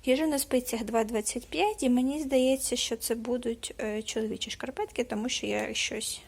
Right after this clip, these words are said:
багатенько петель набрала. Але мені подобається пряжа ніжна, м'яка. Отже, це перші шкарпетки. І другі. Вчорашній розпуск. Я змінила номер спиць, перев'язала. І так, дійсно,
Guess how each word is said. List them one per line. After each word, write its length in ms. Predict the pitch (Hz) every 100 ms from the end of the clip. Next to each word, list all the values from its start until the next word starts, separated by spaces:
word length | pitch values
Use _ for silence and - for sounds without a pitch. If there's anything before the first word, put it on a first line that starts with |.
| -
багатенько 560 | 240 196 196 190 196 -
петель 320 | - 196 185
набрала. 480 | 208 220 247 359 349 339 - - - - - - - - - -
Але 180 | 466 440
мені 200 | 330 247
подобається 560 | 214 196 196 175 - -
пряжа 380 | - 202 208
ніжна, 420 | 208 302 415 285 220
м'яка. 460 | 190 202 - 320 392 - - - - - - - - - - - - - - - -
Отже, 360 | 202 233 339
це 460 | - - 196 294 359 - -
перші 400 | - 156 - 247
шкарпетки. 720 | - 330 349 415 415 - - 440 - - - - - - - - - - - -
І 160 | 349
другі. 540 | 285 185 180 196 202 214 -
Вчорашній 640 | - - 220 196 - 180
розпуск. 640 | 180 202 - 392 381 -
Я 120 | 247 226
змінила 440 | 233 226 196 196
номер 320 | 196 196 196
спиць, 520 | - - 339 427 - - - - - - - -
перев'язала. 840 | 226 196 202 185 220 339 453 415 -
І 80 | 269
так, 260 | - -
дійсно, 540 | 214 196 196 - 185